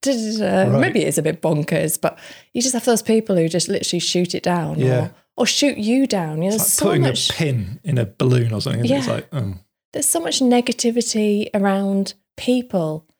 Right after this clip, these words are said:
Speaker 1: at the moment, aren't there? You know, you've got all this social media where everybody can just
Speaker 2: Yeah.
Speaker 1: put their, what exactly, all this horrible, horrible stuff, exactly what they think. And, and, and we have to be aware that it's in the body of Christ as well.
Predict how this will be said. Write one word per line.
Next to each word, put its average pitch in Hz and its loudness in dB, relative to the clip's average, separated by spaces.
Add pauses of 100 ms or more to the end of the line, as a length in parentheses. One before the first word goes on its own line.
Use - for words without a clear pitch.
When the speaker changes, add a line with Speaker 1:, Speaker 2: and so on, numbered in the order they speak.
(500)
Speaker 1:
at 196 2
the 185 2
moment, 160 0
aren't 202 0
there? 202 -2
You 196 0
know, 185 2
you've 180 0
got - -2
all 202 2
this 196 0
social 202 2
media 202 2
where 170 -2
everybody 175 -4
can 170 -4
just 117 0
Speaker 2:
Yeah. 110 2
Speaker 1:
put - -6
their, 185 -2
what 196 0
exactly, 190 -2 (240)
all - -4
this 220 -6
horrible, 330 -2
horrible 240 -4
stuff, 202 -4
exactly 175 -4
what - -4
they 180 0
think. 180 -4 (680)
And, 240 -4 (220)
and, 247 -2
and 254 0
we 254 2
have - -8
to 262 -4
be 233 4
aware 196 2
that 202 -2
it's - -4
in 220 4
the 202 2
body 180 0
of 170 -6
Christ 214 -4
as 190 2
well. 208 -6